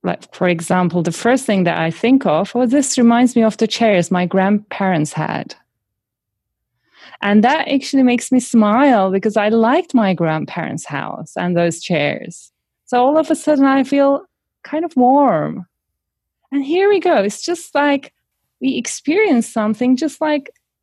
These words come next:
that. You know, out of nothing, an emotion, a thought and an emotion emerged. And I could be aware of this process because I was just silently listening.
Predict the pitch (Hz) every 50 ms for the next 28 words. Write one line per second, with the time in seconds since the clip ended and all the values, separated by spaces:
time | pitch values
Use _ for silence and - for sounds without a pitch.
0 | _ _ 320 381 - - - - _ - - _ _ _ _ _ _ _ _ _
1 | - 247 285 - 285 320 339 381 381 370 - - 269 285 330 392 - - 294 220
2 | 202 226 269 339 349 - _ _ - 226 247 254 277 285 285 302 320 359 349 -
3 | - - 233 208 208 214 220 - - 302 330 339 339 - - 262 254 269 269 277
4 | 277 285 294 294 285 - 262 240 220 220 214 226 220 196 156 151 - - - -
5 | - - - - _ _ _ _ _ _ _ _ _ _ _ _ _ _ _ _
6 | _ _ _ _ _ _ _ _ _ _ _ - 214 226 247 247 262 262 262 -
7 | 302 269 - _ _ _ - 233 233 247 254 247 226 214 214 226 269 349 381 381
8 | 359 302 - - - 226 208 208 - - - 392 381 339 - 311 311 269 - 277
9 | - 294 - 285 269 285 285 302 277 - - 320 294 - - _ _ _ _ _
10 | _ _ _ _ _ _ _ _ - - - - 262 262 262 285 285 311 320 -
11 | 269 277 262 262 269 311 349 - - - - - - - - - - 196